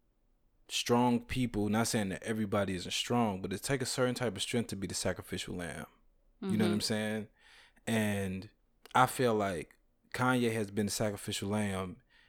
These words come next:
Speaker 1: in fashion
Speaker 2: Mm-hmm.
Speaker 1: for a lot of people.
Speaker 2: Mm-hmm.
Speaker 1: You know what I'm saying? For people to be able to break through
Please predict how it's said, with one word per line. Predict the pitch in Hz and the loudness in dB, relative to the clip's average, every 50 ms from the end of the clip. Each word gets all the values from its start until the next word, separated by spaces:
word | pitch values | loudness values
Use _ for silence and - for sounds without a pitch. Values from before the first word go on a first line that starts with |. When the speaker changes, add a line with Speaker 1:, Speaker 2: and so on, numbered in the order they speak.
| _ _ - | _ _ -6
Speaker 1:
in | 110 107 95 | -4 -4 -4
fashion | - - 127 123 123 123 117 110 - - - - - 208 - _ _ _ - | -4 0 2 4 4 4 4 2 0 -4 -6 -8 -12 -18 -20 _ _ _ -8
Speaker 2:
Mm-hmm. | - 185 165 160 180 175 165 160 - | -6 -6 -6 -6 -6 -6 -8 -8 -12
Speaker 1:
for | - - - 127 113 | -8 0 4 4 4
a | |
lot | 107 101 90 78 | 4 4 0 -2
of | 82 - | -6 -8
people. | - 120 107 92 - - - - - - _ _ _ - | -8 -8 -8 -8 -10 -12 -14 -14 -16 -18 _ _ _ -8
Speaker 2:
Mm-hmm. | 185 175 160 185 180 175 175 165 _ _ _ - | -8 -6 -4 -4 -6 -6 -6 -10 _ _ _ -2
Speaker 1:
You | 226 233 | 2 4
know | 233 | 6
what | 233 240 | 6 6
I'm | 233 | 6
saying? | - - 127 120 120 120 117 | 4 4 2 4 4 2 2
For | - - 107 | 0 -2 -4
people | - 127 120 107 110 | 0 0 0 2 0
to | 107 | 0
be | 101 107 113 | 2 2 4
able | 110 107 101 | 4 4 4
to | 104 | 2
break | 95 92 104 110 110 104 - - | 0 2 2 4 4 4 2 0
through | 107 110 107 107 98 92 90 | 2 4 4 4 4 0 -4